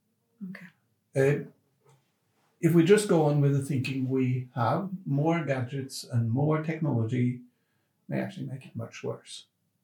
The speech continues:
Speaker 2: So far, it did. We did a lot of things that made things more efficient, saved material, we thought. But what did it do?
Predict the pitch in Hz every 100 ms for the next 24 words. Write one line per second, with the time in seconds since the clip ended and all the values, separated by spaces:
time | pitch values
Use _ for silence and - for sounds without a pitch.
0 | - - _ - 170 165 156 139 120 123
1 | - - 143 - 139 101 110 _ _ _
2 | _ _ _ _ _ _ 165 143 147 196
3 | 202 - 170 131 127 - 127 - 135 127
4 | 123 - 127 110 - 107 151 175 139 -
5 | - 160 151 - - _ _ _ _ -
6 | - 131 131 131 139 - 123 151 175 -
7 | 139 123 - 120 165 196 - _ _ _
8 | _ _ _ _ _ _ _ _ - 170
9 | 196 196 190 190 185 - 202 143 147